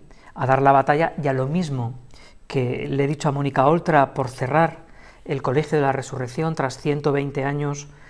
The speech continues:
de entrega a los niños en situación de desamparo de, de la provincia y de, y de toda España, lo mismo que le he dicho a ella y que le he dicho a Chimo Puig,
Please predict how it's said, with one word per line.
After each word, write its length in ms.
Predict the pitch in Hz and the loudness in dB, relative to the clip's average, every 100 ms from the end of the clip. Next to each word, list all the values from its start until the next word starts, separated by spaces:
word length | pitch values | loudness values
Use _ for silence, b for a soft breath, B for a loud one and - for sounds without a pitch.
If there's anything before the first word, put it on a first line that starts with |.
| B - | B -4
de 120 | 131 | -2
entrega 420 | 123 147 165 156 | 0 0 2 4
a 40 | |
los 220 | 131 127 139 | 2 0 -4
niños 500 | 139 139 135 127 - B B | -4 -4 -4 -8 -14 B B
en 100 | 151 | -8
situación 380 | 131 139 156 139 | -4 -2 -2 -2
de 80 | 131 | -2
desamparo 580 | 127 123 120 156 160 | -4 -6 0 2 4
de, 260 | 147 131 123 B B B | 2 -2 -4 B B B
de 200 | 139 123 | -8 -4
la 160 | 120 120 | -2 -2
provincia 480 | 131 147 175 170 143 | 2 2 2 0 0
y 80 | |
de, 260 | 127 120 120 B B - | 0 -4 -6 B B -10
y 80 | 147 | -6
de 100 | 123 | -4
toda 240 | 147 143 | 0 0
España, 480 | 127 - 156 151 127 - B B - | -2 0 0 0 -4 -8 B B -10
lo 80 | 135 | -6
mismo 260 | 143 151 | -4 -2
que 80 | 147 | 0
le 80 | 139 | 2
he 40 | |
dicho 280 | 143 147 131 | 0 -2 -2
a 80 | 127 | 0
ella 300 | 156 151 131 B B - | 2 2 0 B B -14
y 80 | |
que 120 | 131 135 | -4 0
le 80 | |
he 40 | 135 | 0
dicho 200 | 135 131 | -2 -6
a 20 | |
Chimo 220 | 139 135 | -6 -6
Puig, 320 | 127 165 - | -2 -4 -4